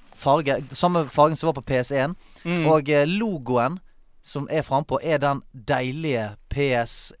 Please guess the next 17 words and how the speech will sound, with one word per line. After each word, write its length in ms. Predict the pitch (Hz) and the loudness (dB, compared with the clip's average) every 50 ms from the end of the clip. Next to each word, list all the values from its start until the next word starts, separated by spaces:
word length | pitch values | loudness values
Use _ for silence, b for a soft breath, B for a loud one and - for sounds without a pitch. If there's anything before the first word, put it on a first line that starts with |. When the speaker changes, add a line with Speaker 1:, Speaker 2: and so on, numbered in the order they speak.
| - - | -14 -8
Speaker 1:
eh, 540 | 120 123 117 113 113 110 110 110 110 104 104 | -6 -4 -4 -4 -4 -4 -4 -4 -4 -4 -4
PlayStation-logoen 680 | - 175 175 160 - 139 113 120 123 113 107 110 110 104 | -2 -2 -2 -2 -2 -6 -6 -4 -4 -4 -4 -6 -6 -8
som 100 | - 117 | -8 -10
var 340 | 113 127 147 143 123 110 - - | -6 -2 0 2 2 0 -2 -4
på 80 | 131 | -6
da 60 | 123 123 | -6 -4
PlayStation 420 | - - 123 113 - 120 113 120 | -4 -4 -6 -6 -6 -10 -10 -8
en, 260 | 85 120 113 107 104 - b b b b | -8 -6 -6 -6 -8 -10 b b b b
Speaker 2:
Mm. 220 | 165 156 139 117 | -6 -6 -4 -4
Speaker 1:
med 200 | 135 143 147 131 | -2 0 0 2
den 120 | 131 131 123 | 2 0 -2
fantastiske 800 | - - 127 107 - - - 165 151 - - - 113 - 131 117 | -4 -6 -8 -8 -8 -6 -4 -4 -2 -4 -6 -10 -10 -8 -6 -4
lyden 320 | 120 127 120 110 104 101 | -2 0 0 0 -2 -4
når 80 | 98 101 | -4 -6
du 80 | 104 | -8
starter 540 | - - - 117 107 110 - - 123 113 104 | -6 -2 0 0 0 0 -2 -2 -2 -2 -2
PlayStationet. 580 | - - 123 113 107 - 110 - 104 101 - | -2 -4 -6 -6 -4 -6 -8 -8 -8 -10 -10